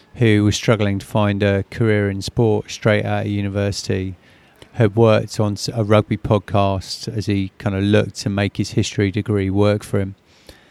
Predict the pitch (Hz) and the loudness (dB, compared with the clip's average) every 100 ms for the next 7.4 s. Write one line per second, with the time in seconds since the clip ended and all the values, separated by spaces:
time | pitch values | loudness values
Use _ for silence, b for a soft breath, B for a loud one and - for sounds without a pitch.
0 | B B 101 95 95 107 107 101 98 98 | B B 0 0 -2 0 2 4 2 2
1 | 101 95 - 117 101 - 101 95 - - | 0 -2 -2 0 0 0 0 0 -4 -8
2 | - - - B B 85 110 104 101 98 | -8 -8 -14 B B -2 2 2 2 0
3 | - - - - 101 98 98 101 98 98 | -2 -10 -6 0 2 2 2 2 2 0
4 | 95 - 117 107 - 101 95 95 98 98 | -4 -4 0 0 2 0 0 -4 -6 -6
5 | 92 107 - 120 104 101 - 104 98 - | -2 -2 0 0 2 2 2 0 0 0
6 | 104 95 - 104 - 101 101 - - 101 | 0 0 0 0 -2 -8 -8 -10 -6 -6
7 | - 107 101 92 | -2 -2 0 -2